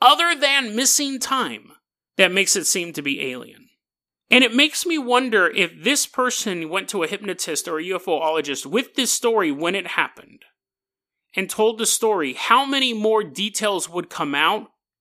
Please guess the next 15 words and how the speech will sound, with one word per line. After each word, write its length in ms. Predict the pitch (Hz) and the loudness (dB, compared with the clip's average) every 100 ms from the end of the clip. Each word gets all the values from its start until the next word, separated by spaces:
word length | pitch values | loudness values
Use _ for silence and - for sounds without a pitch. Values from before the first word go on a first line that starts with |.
| - | -2
and 400 | 254 277 269 233 | 0 2 0 0
or 540 | 247 294 254 165 151 156 _ _ - | 2 4 6 4 2 -2 _ _ 2
how 160 | 240 | 2
many 180 | 254 233 | 2 -4
details 640 | 180 226 - 214 185 165 | -4 -6 0 2 2 0
would 200 | 175 185 | -2 -2
be 140 | 156 135 | -4 -12
fabricated 840 | - 156 170 139 - 117 110 113 - | -6 0 0 -2 -8 -14 -14 -16 -6
to 160 | 254 240 | 0 4
make 280 | 240 247 | 4 4
it 120 | 247 - | 0 -6
fit 420 | - 254 185 - | -2 2 2 0
an 140 | 190 170 | -10 -6
alien 560 | 185 185 185 165 143 131 | -2 -2 -2 -6 -6 -6
narrative. 400 | 139 131 - | -6 -8 -12